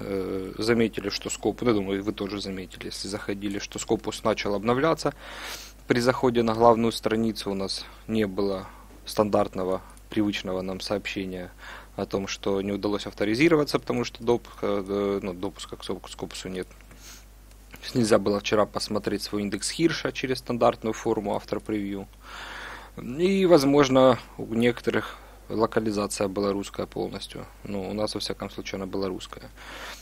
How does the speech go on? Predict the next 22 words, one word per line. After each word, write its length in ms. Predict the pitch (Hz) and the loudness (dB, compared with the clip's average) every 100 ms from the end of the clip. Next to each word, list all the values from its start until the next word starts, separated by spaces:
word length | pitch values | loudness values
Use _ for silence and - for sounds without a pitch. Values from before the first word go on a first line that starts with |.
| - | -6
То 80 | |
есть 60 | 120 | -2
вчера 180 | 135 127 | 4 6
мы 120 | 117 | 6
сняли 280 | - 113 107 | 4 4 4
видеоматериал 800 | 110 113 117 117 160 185 175 160 - | 2 2 0 2 4 6 6 2 0
об 220 | 147 139 | 0 4
этом. 520 | 139 131 127 127 123 | 4 2 -2 -2 -4
Можно 360 | 113 117 110 104 | 0 2 2 0
зайти 560 | 101 101 - 98 98 95 | -2 -2 -2 0 0 -2
в, 280 | 95 98 95 - | -2 -6 -8 -6
на 140 | 101 | -4
канал 340 | - 131 156 147 | 2 4 6 4
к 80 | |
нам, 140 | 131 117 | 0 -4
посмотреть, 720 | - - 131 - 135 127 - - | -6 -6 -6 -4 -2 -2 -6 -12
э, 340 | - 98 95 - - - - 110 | -6 -4 -4 -6 -10 -20 -20 -16
что 300 | - - 110 | -14 -2 0
и 60 | 101 | 2
как 200 | 110 104 | 0 0
было 240 | 107 101 | -2 -2
вчера. 400 | 101 - 87 82 | -2 -6 -6 -8